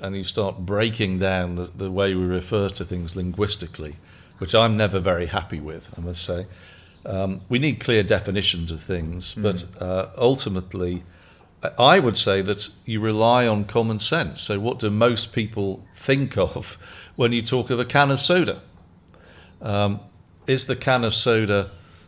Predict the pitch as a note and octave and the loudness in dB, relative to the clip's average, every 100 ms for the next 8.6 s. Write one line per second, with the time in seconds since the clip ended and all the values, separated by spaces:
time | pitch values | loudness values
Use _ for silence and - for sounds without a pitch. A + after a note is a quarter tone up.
0 | - G#2 - - A2+ G#2+ G#2+ G2+ - C3 | -14 -12 -10 -12 -2 2 2 -2 0 2
1 | A2+ G#2+ G#2+ - - - - _ _ _ | 4 2 0 -6 -16 -20 -20 _ _ _
2 | - G#2+ - A#2 A2+ G2+ - B2+ B2 - | -10 -4 0 2 2 0 0 0 0 -6
3 | - A#2 A#2 A2+ G#2 F2+ F#2+ C#3 - - | -4 2 2 2 -2 0 -2 -2 -6 -8
4 | - - G#2 G#2 G#2 A#2 G2+ A#2+ - C#3 | -14 -6 -4 -4 -4 -6 -6 -6 -2 2
5 | C#3+ G#2+ - A2 G#2 - G#2+ G#2+ A2+ A#2 | 2 2 0 0 0 0 0 0 0 0
6 | B2 A2 C3 E3 - - - - - _ | -2 0 0 0 -4 -8 -12 -18 -20 _
7 | - - A2+ G#2 F2+ A#2 A#2 A#2 F#2+ F#2+ | -20 -12 -10 -8 -2 0 0 -2 -4 -4
8 | F#2 - F#2 E2+ F2+ A2 | -4 -2 -2 -2 -2 -2